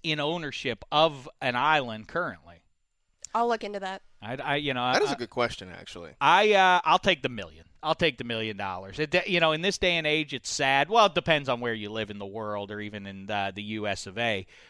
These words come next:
Speaker 1: But million dollars ain't enough to just retire and be done. Or do you think you could scratch it out on a million dollars, Marcus
Speaker 3: To
Speaker 1: G?
Speaker 3: retire? No.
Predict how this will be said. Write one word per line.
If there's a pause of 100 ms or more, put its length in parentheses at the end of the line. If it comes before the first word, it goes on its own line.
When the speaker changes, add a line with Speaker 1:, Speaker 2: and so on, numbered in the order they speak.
(120)
Speaker 1:
But (200)
million
dollars (100)
ain't (480)
enough
to
just (120)
retire
and
be
done.
Or
do
you
think
you
could
scratch
it
out
on
a
million
dollars,
Marcus
Speaker 3:
To
Speaker 1:
G?
Speaker 3:
retire?
No.